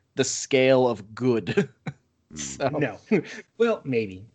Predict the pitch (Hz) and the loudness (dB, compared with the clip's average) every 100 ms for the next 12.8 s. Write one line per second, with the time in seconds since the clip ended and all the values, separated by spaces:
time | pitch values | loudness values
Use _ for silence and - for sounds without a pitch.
0 | - 196 214 233 220 214 214 349 220 - | 2 6 6 4 0 -2 0 -2 -2 -4
1 | - 160 196 190 156 - 143 123 151 151 | -4 0 2 2 0 -2 -2 0 0 0
2 | - 123 131 127 123 120 110 110 104 - | 0 -2 -2 -2 -2 -2 -2 -2 -2 -4
3 | - 113 - 110 107 107 101 101 101 98 | -6 -8 -2 0 2 0 -2 -2 0 0
4 | 98 92 95 95 92 _ _ - 107 95 | -2 -2 0 0 -2 _ _ -8 -6 -2
5 | 101 101 98 101 95 98 92 98 101 98 | 0 0 -2 -4 0 0 2 0 -4 -2
6 | 113 131 131 127 127 127 113 - - - | 0 2 2 2 2 2 2 -6 -12 -2
7 | 123 110 - 107 123 143 101 90 87 - | 0 0 0 2 4 4 2 0 -6 -2
8 | 127 113 - 127 117 113 98 98 151 - | 0 0 0 0 0 -2 -2 4 4 4
9 | 117 101 101 95 98 95 - 110 104 101 | -2 -2 -4 -6 -8 -8 -2 0 0 -4
10 | 92 - - 107 107 101 104 92 92 90 | -6 -8 -4 -4 -2 -4 -4 -6 -6 -4
11 | 87 85 160 131 92 73 71 95 - 135 | -4 0 0 2 -2 -2 -2 -4 2 2
12 | 131 123 107 101 101 87 92 92 | 4 2 0 -4 -6 -6 -6 -6